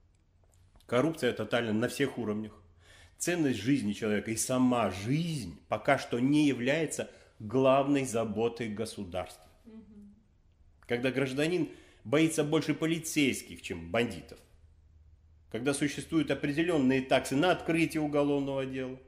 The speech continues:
Speaker 1: и на его закрытие. Когда государственная идеология подменяется политизацией церкви, подавлением воли и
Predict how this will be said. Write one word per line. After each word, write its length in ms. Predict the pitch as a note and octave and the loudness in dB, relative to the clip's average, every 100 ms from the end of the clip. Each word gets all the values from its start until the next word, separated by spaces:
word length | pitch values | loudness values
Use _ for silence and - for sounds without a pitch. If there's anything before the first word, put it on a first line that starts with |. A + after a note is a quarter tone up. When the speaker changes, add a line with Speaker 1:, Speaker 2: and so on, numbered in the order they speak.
| - | -10
Speaker 1:
и 80 | B2+ | -2
на 80 | C3+ | 0
его 220 | C#3 D3+ | 2 0
закрытие. 580 | A2 G2 A2+ A2 F2+ - _ _ _ _ _ _ _ _ _ _ | -2 -4 -8 -10 -12 -16 _ _ _ _ _ _ _ _ _ _
Когда 320 | - - B2+ C#3 | -2 0 2 2
государственная 880 | C#3 C#3+ D3+ D#3 A#2+ - G#2 G2+ G2 | 2 -2 0 0 0 -2 0 0 -2
идеология 800 | B2+ C3 C3+ C3+ D#3 E3+ A2 D#2+ - - _ _ - _ _ _ - - | -4 -2 0 0 0 -2 -4 -8 -12 -20 _ _ -20 _ _ _ -12 -2
подменяется 1000 | D#3+ C3+ D#3+ E3 C#3+ G#2+ F2+ - - - - - - _ | -2 2 2 4 4 2 0 -8 -14 -16 -20 -20 -20 _
политизацией 1000 | D3 D3 D#3 D3+ D#3 C3 C#3 B2 - F#2+ | 2 2 2 0 -2 2 0 0 -6 -8
церкви, 560 | F2 F#2+ F#2+ F#2+ F#2 - - _ _ _ - - - | -6 -8 -8 -10 -20 -20 -20 _ _ _ -20 -20 -4
подавлением 1080 | - C3+ D3+ D3 D3+ F3+ F3+ D#3 B2+ A2+ G#2+ | 0 2 2 2 0 2 2 4 4 4 2
воли 500 | G2+ G#2 C3+ D3 B2+ | -2 0 4 6 4
и 400 | A2 D3 C#3+ - | 2 -2 -4 -4